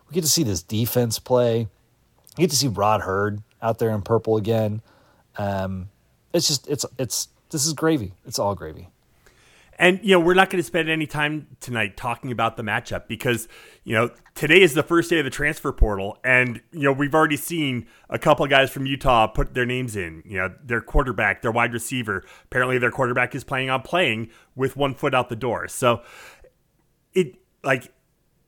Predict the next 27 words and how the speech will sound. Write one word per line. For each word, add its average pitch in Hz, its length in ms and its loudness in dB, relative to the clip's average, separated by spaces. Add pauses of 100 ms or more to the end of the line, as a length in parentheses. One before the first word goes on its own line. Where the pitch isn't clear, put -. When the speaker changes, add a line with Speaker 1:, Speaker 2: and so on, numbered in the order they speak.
(260)
Speaker 2:
trying 190 260 4
to 175 60 -2
project 113 680 -2
what 117 340 -2 (140)
the 120 100 -6
game 117 300 -4
is 117 100 -4
gonna 107 220 -2
look 95 180 -8
like 127 360 -6 (260)
is, 143 320 0 (200)
is 160 140 0
a 160 60 2
fool's 156 380 -2
errand, 78 380 -10
especially 143 600 -2
in, 117 140 -4
in 117 160 -4
this 107 140 -8
day 104 240 -2
of, 92 180 -6
of 104 100 -12
the 104 80 -6
transfer 98 420 -10
portal. 92 280 -4
So, 165 300 0 (380)
we're, 190 280 -12